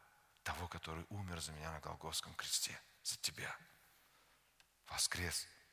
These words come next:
и пообещал, что воскресит тебя. Он говорит: "Я хочу,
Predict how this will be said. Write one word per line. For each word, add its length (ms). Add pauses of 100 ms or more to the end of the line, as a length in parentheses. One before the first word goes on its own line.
(580)
и 60
пообещал, 580
что 200
воскресит 560
тебя. 380 (880)
Он 40
говорит: 200
"Я 60
хочу, 380